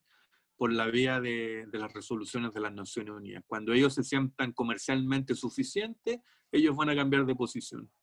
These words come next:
Entonces, cada país tiene sus pros y sus contras, como bien dices tú, y a la larga las posiciones que uno ve reflejadas en Viena son eso.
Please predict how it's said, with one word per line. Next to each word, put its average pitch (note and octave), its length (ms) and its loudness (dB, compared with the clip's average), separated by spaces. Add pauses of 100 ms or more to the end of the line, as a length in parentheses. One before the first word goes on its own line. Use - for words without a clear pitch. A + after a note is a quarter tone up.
(160)
Entonces, C3+ 420 -4
cada A3 240 4
país G#3+ 280 0
tiene G#3 200 -4
sus F#3+ 220 -4
pros G#3 280 4
y G3 40 -2
sus F#3+ 180 -8 (140)
contras, G3+ 580 -2
como E3 220 -2
bien F3 180 0
dices F3+ 360 -2
tú, G3+ 280 -4
y C#3+ 140 2
a C#3 60 6
la C#3+ 100 4
larga F3 380 2
las C3+ 180 -2
posiciones D#3 500 -6
que D#3+ 100 -2
uno D3+ 140 0
ve D3+ 120 2
reflejadas D#3 580 0
en C#3+ 120 -8
Viena D#3+ 380 0
son C#3+ 200 -2
eso. - 320 -4